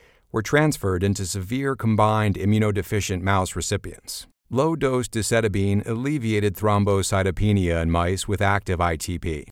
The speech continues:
accompanied by an increase in splenic Treg cells and reduction of T H one and T H seventeen cells.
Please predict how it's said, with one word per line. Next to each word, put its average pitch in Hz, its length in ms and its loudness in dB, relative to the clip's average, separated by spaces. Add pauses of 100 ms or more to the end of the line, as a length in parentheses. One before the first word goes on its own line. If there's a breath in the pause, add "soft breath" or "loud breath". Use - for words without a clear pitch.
(140)
accompanied 123 500 2
by 107 140 2
an 107 120 2
increase 107 520 0
in 95 140 2
splenic 107 480 0
Treg 104 420 0
cells - 680 -8 (240)
and 117 220 0
reduction 117 460 -2
of 101 100 -2
T 120 220 0
H 107 240 -2
one 107 240 2
and 95 180 0
T 117 160 -2
H 104 200 0
seventeen 104 520 0
cells. - 500 -8